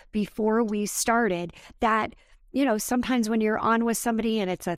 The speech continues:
thirty minute or a forty-five or an hour long podcast or something, your energy can, can wane. It can, you know, up and down like the flow of the waves. And this allows you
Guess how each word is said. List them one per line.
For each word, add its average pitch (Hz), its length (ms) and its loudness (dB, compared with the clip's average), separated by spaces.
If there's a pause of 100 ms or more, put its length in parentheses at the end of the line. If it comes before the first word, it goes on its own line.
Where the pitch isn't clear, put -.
(100)
thirty 240 280 2
minute 226 320 2
or 185 140 0
a 165 40 -4
forty-five 226 580 0
or 185 120 0
an 175 160 -4 (100)
hour 220 460 2
long 196 340 0
podcast 240 800 0
or 226 60 0
something, 226 260 -2 (300)
your 233 220 0 (120)
energy 240 640 0
can, 175 440 -2
can 202 320 -2
wane. 185 460 0
It 180 120 -6
can, 185 200 -2
you 196 80 0
know, 180 140 -2
up - 180 -2
and 220 160 0
down 208 320 2
like 175 200 -4
the 185 60 -4
flow 190 340 0
of 175 100 -2
the 175 80 -2
waves. 196 420 0 (300)
And 220 200 2
this 247 300 0
allows 220 800 0
you 180 460 -2